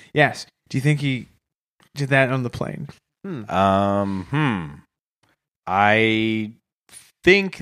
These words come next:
Speaker 3: that, uh, wait, do I think that he we-, took a big dump on the plane with the door open? Yes. If he did it on the ground, he did it
Speaker 2: Then
Speaker 3: in
Speaker 2: he
Speaker 3: the
Speaker 2: probably
Speaker 3: air.
Speaker 2: did it on the plane.
Speaker 1: You
Speaker 3: There's
Speaker 1: think
Speaker 3: no
Speaker 1: Jimmy Carter took a dump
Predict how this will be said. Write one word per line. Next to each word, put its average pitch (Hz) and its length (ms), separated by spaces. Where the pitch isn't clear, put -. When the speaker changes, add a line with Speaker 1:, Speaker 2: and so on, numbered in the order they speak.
Speaker 3:
that, 127 480
uh, 110 580
wait, 95 340
do 113 260
I 104 160
think 120 240
that 107 140
he 110 180
we-, 107 180
took 117 220
a 110 60
big 98 240
dump 127 280
on 139 160
the 135 320
plane 220 340
with 208 200
the 202 80
door 180 260
open? 240 320
Yes. 123 400
If 135 160
he 156 120
did 156 220
it 175 100
on 165 140
the 143 80
ground, 127 380
he 113 120
did 127 280
it 120 60
Speaker 2:
Then 123 40
Speaker 3:
in 160 80
Speaker 2:
he 160 80
Speaker 3:
the - 60
Speaker 2:
probably - 200
Speaker 3:
air. - 60
Speaker 2:
did 123 140
it 120 100
on 113 80
the 110 60
plane. 107 180
Speaker 1:
You 110 60
Speaker 3:
There's 113 100
Speaker 1:
think 262 120
Speaker 3:
no 120 220
Speaker 1:
Jimmy 110 160
Carter 214 400
took 196 240
a 180 60
dump 160 340